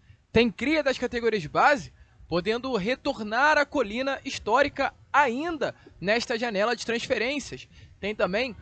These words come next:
movimentações na Câmara dos Vereadores e muitas outras novidades. Então, um Boa Noite Gigante, muito agitado, muito movimentado,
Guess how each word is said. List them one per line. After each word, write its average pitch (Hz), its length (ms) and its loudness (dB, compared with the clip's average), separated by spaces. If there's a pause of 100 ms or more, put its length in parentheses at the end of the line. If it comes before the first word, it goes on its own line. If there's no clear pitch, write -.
(200)
movimentações 269 1080 4
na 262 140 -6
Câmara 277 640 2
dos 269 240 -6
Vereadores 254 960 4 (380)
e 277 80 -6
muitas 208 400 -2
outras 175 260 -4
novidades. 165 480 -6
Então, 202 380 6 (640)
um 254 140 -6
Boa 247 220 6
Noite 226 240 -2
Gigante, 220 500 -4 (420)
muito 233 200 0
agitado, 220 600 2 (220)
muito 196 220 -8
movimentado, 208 760 2